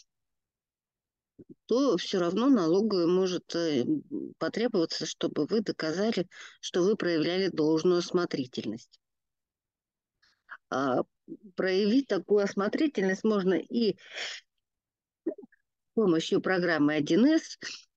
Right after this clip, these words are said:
э, ну, естественно, придётся использовать и внешние ресурсы, внешние информационные данные. А, посмотреть, э, это можно, э, в программе E R P.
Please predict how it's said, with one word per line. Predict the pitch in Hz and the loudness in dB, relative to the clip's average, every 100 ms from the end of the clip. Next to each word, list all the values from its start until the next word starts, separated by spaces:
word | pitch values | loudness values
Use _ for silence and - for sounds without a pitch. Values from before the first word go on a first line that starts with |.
| - | -8
э, | - 190 | -2 2
ну, | 190 254 302 | 4 4 4
естественно, | 214 - 269 269 202 185 | 2 0 -2 0 2 2
придётся | - 156 247 262 165 | 0 -2 -2 -2 -4
использовать | - 202 226 196 175 - 226 | -4 0 0 2 0 -2 0
и | 220 | 2
внешние | 190 196 180 190 165 | 4 2 0 0 0
ресурсы, | 165 170 - 294 - 175 | 0 -2 -2 -2 -2 0
внешние | 160 190 240 202 180 | 2 4 2 2 2
информационные | 160 - 156 160 - 185 190 180 165 160 - - - _ | 2 0 0 0 0 2 4 6 4 2 -4 -18 -18 _
данные. | - 165 185 175 147 135 120 - _ _ _ _ _ _ _ _ _ _ _ _ | -2 2 4 4 4 4 2 -2 _ _ _ _ _ _ _ _ _ _ _ _
А, | 147 160 143 143 | -2 0 2 0
посмотреть, | - 185 208 185 175 175 254 - - | 0 0 2 2 2 2 0 0 0
э, | 120 170 156 160 156 | 2 2 2 0 -2
это | - 180 175 | -2 2 4
можно, | 160 156 185 214 262 - - - _ _ - | 4 4 4 2 0 -4 -20 -20 _ _ -8
э, | 180 | -4
в | 147 | -4
программе | - 170 202 196 190 196 - - - - - _ _ _ _ _ - - 294 - - - - - | -2 -2 0 0 0 0 -4 -6 -6 -8 -10 _ _ _ _ _ -6 -2 -2 -2 -6 -6 -4 2
E | 202 175 175 | 2 4 2
R | 170 | 2
P. | 175 202 320 | 2 6 6